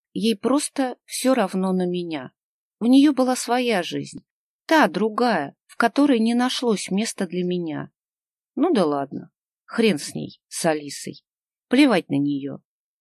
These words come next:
Сейчас меня интересует совсем иная и совершенно не идеальная женщина,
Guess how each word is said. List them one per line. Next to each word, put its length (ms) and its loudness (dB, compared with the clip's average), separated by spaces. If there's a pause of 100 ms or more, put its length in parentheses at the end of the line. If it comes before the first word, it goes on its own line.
(280)
Сейчас 580 -2
меня 300 4
интересует 580 -4
совсем 500 -2
иная 600 2
и 160 -4
совершенно 840 2
не 320 2
идеальная 600 -2
женщина, 720 -6